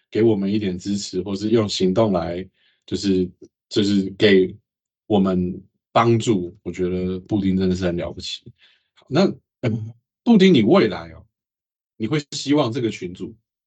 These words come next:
Speaker 1: 越来越大吗？比如说四千、五千，还是你希望这个群组会朝向什么样的方面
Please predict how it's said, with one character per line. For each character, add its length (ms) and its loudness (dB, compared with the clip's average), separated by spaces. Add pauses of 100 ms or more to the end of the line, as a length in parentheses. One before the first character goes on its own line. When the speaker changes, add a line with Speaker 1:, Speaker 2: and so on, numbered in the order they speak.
(160)
Speaker 1:
越 120 -4
来 80 -4
越 140 -4
大 220 -6
吗？ 180 -14 (140)
比 80 -12
如 60 -2
说 120 -6
四 180 -4
千、 240 -2
五 140 -4
千， 400 -4 (400)
还 140 -6
是 100 4
你 80 6
希 160 2
望 160 6
这 140 2
个 100 6
群 200 -4
组 140 -4
会 140 -6
朝 220 -10
向 180 -4
什 140 -10
么 100 -10
样 180 -2
的 60 -6
方 220 -10
面 240 -6